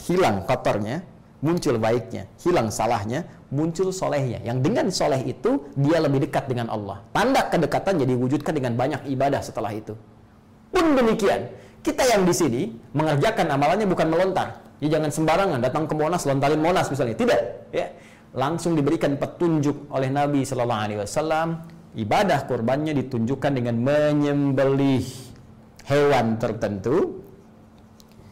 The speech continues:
yang diniatkan untuk mendekatkan diri kepada Allah Subhanahu wa taala, sekaligus puncak koreksi diri kita. Masih ingat? Tadi yang waktu di Arafah,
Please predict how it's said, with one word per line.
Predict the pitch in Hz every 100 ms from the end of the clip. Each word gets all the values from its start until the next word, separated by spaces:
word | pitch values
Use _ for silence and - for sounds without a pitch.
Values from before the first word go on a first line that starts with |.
| - 123
yang | 139 139
diniatkan | 135 139 139 185 - - 107 98 - 127
untuk | 131 127
mendekatkan | 120 113 113 - 113 113
diri | 139
kepada | 143 - 110 104
Allah | 107 113
Subhanahu | 120 113 120 110 95 110
wa |
taala, | 98 85 85 143 196 - -
sekaligus | - 113 95 110 151
puncak | - - 160 147 156 - -
koreksi | 117 113 - 127
diri | 113
kita. | 110 110 87 - - - - -
Masih | - - 226
ingat? | - - - - - - - - - - - - - -
Tadi | 127 180 233
yang | 220
waktu | 208 202 202
di | 190
Arafah, | 185 185 190 254 -